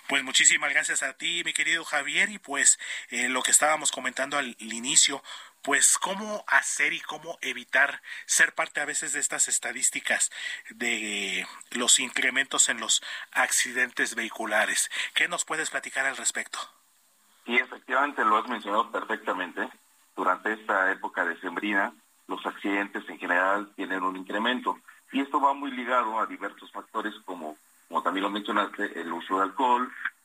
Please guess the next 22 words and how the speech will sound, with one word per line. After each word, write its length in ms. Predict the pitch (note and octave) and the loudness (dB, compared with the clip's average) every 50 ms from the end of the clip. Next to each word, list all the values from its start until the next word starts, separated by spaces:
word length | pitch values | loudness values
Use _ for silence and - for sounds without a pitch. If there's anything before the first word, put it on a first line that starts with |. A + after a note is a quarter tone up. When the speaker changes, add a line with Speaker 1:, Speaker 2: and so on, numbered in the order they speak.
| _ _ | _ _
Speaker 2:
evidentemente 760 | G2+ G#2 G2+ G#2 G#2+ G#2 - - A2 A2 A2+ G#2+ - A2+ A2 | -4 -2 0 2 2 2 2 2 2 2 0 0 0 0 -2
esta 240 | G#2 - - G#2 G2 | -2 -2 -2 -2 0
nueva 560 | F#2+ G2 G2+ G2+ G2+ G2 G2+ G2 G2 F#2+ - - _ _ _ | 2 4 6 6 6 8 6 6 6 4 0 -6 _ _ _
realidad 640 | - F#2 F#2 F#2 F2+ F2 F#2 F#2+ G2 G#2 G#2+ G#2 - | -6 0 2 2 2 0 0 0 2 2 0 -2 -6
que 60 | F#2+ | -14
estamos 320 | F#2 - F#2+ F#2+ F#2+ F2 | -14 -12 -10 -10 -10 -8
viendo, 380 | F2+ F2+ F2 F2 F2 G#2 G#2 G#2 | -6 -4 -4 -4 -2 0 0 0
un 420 | F2 F2+ F2+ F#2 F2+ D2+ - - | -2 -4 -8 -10 -10 -12 -14 -10
pospandemia, 800 | - F#2 F#2 - - - E2+ E2 E2 A2 G2 F2+ F#2 F#2 F#2 - - _ _ _ _ _ _ _ - | -10 -10 -10 -4 -2 -2 0 0 0 0 0 0 0 -2 -2 -2 -6 _ _ _ _ _ _ _ 0
donde 400 | G2+ G2+ G#2+ G#2 G2+ G#2+ G#2+ G#2+ | 2 2 2 2 2 2 2 2
al 200 | - - - - | 0 -2 -4 -6
final 180 | - F#2+ G2 | -6 -6 -4
de 40 | - | -2
cuentas 220 | G#2 G2 F#2+ F#2+ F#2+ | -4 -4 -4 -6 -8
estamos 260 | - F#2+ F#2+ F#2+ F2 | -6 -6 -6 -6 -6
buscando 640 | F2 E2+ - - - G#2+ G2+ F#2+ F#2 F#2+ F#2+ G2+ - - - - _ _ | -8 -10 -4 0 0 2 2 2 2 0 0 -2 -4 -10 -20 -20 _ _
estar 320 | - - - - A2+ A2+ - - | -10 -6 0 2 4 2 4 2
cerca 160 | A2+ G#2+ - | 0 -2 0
de 60 | - | -2
nuestros 240 | F#2+ F2+ - F2+ F2 | -4 -4 -6 -8 -6
seres 240 | - G2 F#2+ F#2 - | -2 -2 -2 -2 -2
queridos, 560 | - G2 F#2 A2+ A#2+ A#2 G#2+ G#2+ G#2+ A2 - | -4 -4 -2 0 0 2 4 4 4 4 2